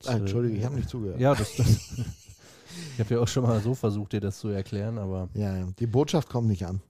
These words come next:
Speaker 2: Ja.
Speaker 1: Gut. Jari Parsan und Jamie Bartman. Im Interview bei Kühe, Schweine, Iserlohn, aufgezeichnet in Rosenheim am Freitagabend. Und die erste Frage war:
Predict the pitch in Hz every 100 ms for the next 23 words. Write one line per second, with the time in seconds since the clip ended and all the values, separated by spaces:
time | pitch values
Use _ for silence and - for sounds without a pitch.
0 | _ _ _ 104 92 - _ _ - -
1 | 104 95 - - - - _ _ _ -
2 | 101 113 131 113 113 110 110 113 110 -
3 | 95 95 - - 95 107 101 92 87 82
4 | 92 80 78 - - - - - _ _
5 | _ _ _ _ _ 110 113 156 170 127
6 | 147 147 - 104 92 101 - 160 165 -
7 | 120 120 117 101 101 101 123 143 165 _
8 | - - 147 - - 139 131 123 110 104
9 | 117 113 107 107 95 98 95 92 - 95
10 | 110 107 - 92 - 87 104 - - 78
11 | 92 87 90 92 87